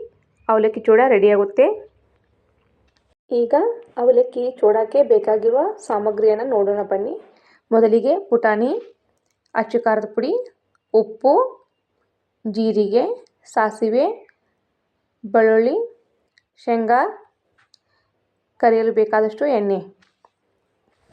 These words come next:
ಈಗ ಅವಲಕ್ಕಿ ಚೂಡವನ್ನ ಹೇಗೆ ಮಾಡೋಂತ ತೋರಿಸ್ತೀನಿ ಬನ್ನಿ. ಈಗ ಕಾಯಲು ಒಂದು ಪಾತ್ರೆಯನ್ನಿಟ್ಟು ಅದರಲ್ಲಿ ಒಂದು ಕಪ್ ಎಣ್ಣೆಯನ್ನ ನಾನಿಲ್ಲಿ ಹಾಕ್ತಾ ಇದ್ದೀನಿ.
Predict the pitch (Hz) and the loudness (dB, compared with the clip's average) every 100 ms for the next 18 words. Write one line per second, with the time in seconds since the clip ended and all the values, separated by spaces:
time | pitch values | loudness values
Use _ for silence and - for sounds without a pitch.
0 | _ _ - 220 214 285 403 - _ _ | _ _ -10 -8 -2 -2 -2 -10 _ _
1 | _ _ _ _ _ - 214 220 - - | _ _ _ _ _ -2 0 0 -4 -2
2 | 220 214 214 220 269 233 220 214 214 202 | 0 0 -2 -6 -4 -2 -2 0 -2 -2
3 | 202 311 392 - 240 220 214 240 269 247 | -2 -4 -4 -4 0 0 -2 -6 -4 -2
4 | 196 196 180 - _ _ _ _ _ _ | -2 -4 -8 -18 _ _ _ _ _ _
5 | _ _ _ _ 247 226 226 294 - 233 | _ _ _ _ -4 -2 0 -2 -4 -2
6 | 214 220 226 311 240 214 240 208 208 233 | 2 0 0 -2 -2 -2 -2 -2 -2 -2
7 | 220 208 202 277 453 480 - 214 208 220 | -2 -2 -4 -4 -4 -4 0 2 2 0
8 | 370 523 _ _ _ _ 214 208 202 269 | -4 -6 _ _ _ _ -4 -4 0 -2
9 | 277 - _ 202 202 - 208 214 214 285 | -2 -10 _ -8 -6 -6 -6 -6 -4 -6
10 | - _ _ 208 196 202 220 294 208 202 | -8 _ _ -6 -4 -2 -4 -6 -6 -4
11 | 214 202 196 202 277 | 0 0 0 -2 -2